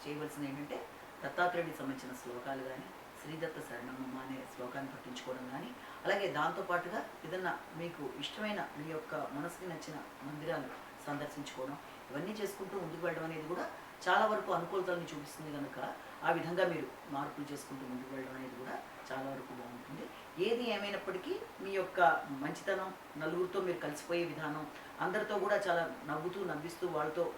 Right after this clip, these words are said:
వెళ్ళే విధానం కానీ, చక్కగా అన్ని విషయాల్లో మీకు ఉండే జ్ఞానాన్ని కానీ, వాటికి సంబంధించిన విషయాలని వృద్ధి చేయడానికి అవకాశం కూడా, అంటే, మీ జ్ఞానాన్ని,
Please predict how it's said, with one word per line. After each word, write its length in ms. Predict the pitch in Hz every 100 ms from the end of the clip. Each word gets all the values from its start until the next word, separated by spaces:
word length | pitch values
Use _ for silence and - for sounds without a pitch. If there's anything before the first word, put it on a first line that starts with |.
| 143
వెళ్ళే 280 | 143 156 156
విధానం 420 | 135 151 147 147
కానీ, 300 | 139 147 147 - - - -
చక్కగా 440 | - 180 196 160 -
అన్ని 200 | 180 196
విషయాల్లో 400 | 185 190 185 180
మీకు 200 | 147 143
ఉండే 140 | 165 147
జ్ఞానాన్ని 460 | 139 135 156 151 143
కానీ, 260 | 139 139 143 - - - 165
వాటికి 300 | 170 226 -
సంబంధించిన 540 | 226 233 254 262 247
విషయాలని 640 | 220 - 208 240 240 202 208 165
వృద్ధి 180 | 180 269
చేయడానికి 460 | 262 202 185 180
అవకాశం 440 | 156 156 156 151 147
కూడా, 180 | 165
అంటే, 160 | 175 220
మీ 100 | 185
జ్ఞానాన్ని, 760 | 135 143 147 180 208 214 269